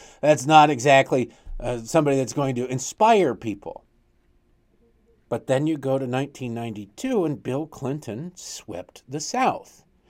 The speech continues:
How is that po-, if, if the Democrats lost the South, then why did they keep winning it?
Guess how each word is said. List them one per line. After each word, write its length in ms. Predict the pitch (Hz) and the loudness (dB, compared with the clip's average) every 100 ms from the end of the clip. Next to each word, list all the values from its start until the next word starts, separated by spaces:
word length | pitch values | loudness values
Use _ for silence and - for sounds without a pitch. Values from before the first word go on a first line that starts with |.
| _ - _ | _ -20 _
How 300 | - 196 226 | 4 6 6
is 100 | 202 | 4
that 180 | 208 - | 2 0
po-, 200 | 202 214 | -4 -2
if, 320 | 143 170 165 - _ _ _ _ _ _ _ _ _ _ _ _ - | 2 2 2 -10 _ _ _ _ _ _ _ _ _ _ _ _ 0
if 220 | 160 165 | 2 2
the 120 | 160 | 0
Democrats 680 | 147 226 262 - 190 170 - | 2 2 2 6 8 8 4
lost 380 | 139 208 240 - | 10 12 12 8
the 80 | 151 | -4
South, 500 | - 127 101 107 - | 0 4 4 2 -6
then 280 | 123 131 147 | -8 -4 2
why 200 | 170 311 | 4 4
did 120 | 247 | 2
they 100 | 220 | 0
keep 240 | 220 208 | 0 -8
winning 480 | 120 110 165 175 107 | -8 -2 0 0 -4
it? 240 | - _ | -10 _